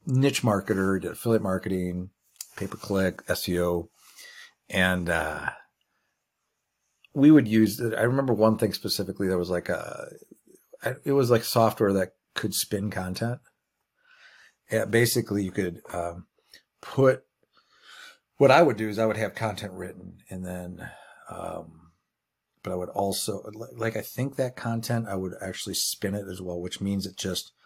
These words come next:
the, there was a program that could actually mix it up, like, change out words and phrases and, and do, uh, basically the goal was to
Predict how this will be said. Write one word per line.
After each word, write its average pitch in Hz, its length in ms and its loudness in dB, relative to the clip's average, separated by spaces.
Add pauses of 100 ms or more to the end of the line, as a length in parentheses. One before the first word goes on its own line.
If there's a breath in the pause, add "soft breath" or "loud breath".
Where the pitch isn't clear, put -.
(580 soft breath)
the, 98 380 -2
there 98 140 -2
was 95 160 -2
a - 40 -10
program 107 640 2
that 85 200 -6
could 90 140 -6
actually 90 420 -6
mix 107 540 -2
it 95 80 0
up, 90 320 -8 (880 soft breath)
like, 95 220 -6
change 143 340 2
out 110 180 4
words 104 600 4
and 98 360 -4
phrases 104 720 0
and, 98 240 -2
and 92 380 -8
do, 101 520 0 (460 loud breath)
uh, 92 300 0
basically 131 640 2 (520)
the 110 200 -2
goal 110 340 8
was 101 360 0
to 92 500 -4